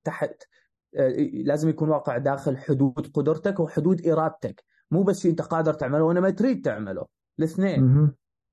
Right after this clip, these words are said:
Speaker 1: إذا سألت حالك هذا السؤال واكتشفت إنه ما في شيء أنت فعلا بدك تعمله أو قادر إنك تعمله عشان تتغير، معناته أنت توقعاتك عالية. أنت بنظرك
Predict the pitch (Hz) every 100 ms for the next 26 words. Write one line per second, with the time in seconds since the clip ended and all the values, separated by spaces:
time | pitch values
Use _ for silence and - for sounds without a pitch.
0 | _ _ _ _ _ _ _ 160 156 160
1 | - 262 262 - 139 120 123 113 117 -
2 | - - 101 104 117 - 143 156 - 135
3 | 120 131 160 170 165 151 151 156 151 139
4 | 143 143 139 135 135 135 131 147 139 123
5 | - 131 135 139 139 143 139 160 139 147
6 | 147 120 139 147 135 139 135 135 156 185
7 | - _ _ _ _ _ _ 127 113 127
8 | 135 135 131 139 139 135 143 131 113 -
9 | 110 131 156 127 - 98 107 - - -
10 | _ _ _ _ _ _ _ - 170 165
11 | 147 147 185 180 175 214 -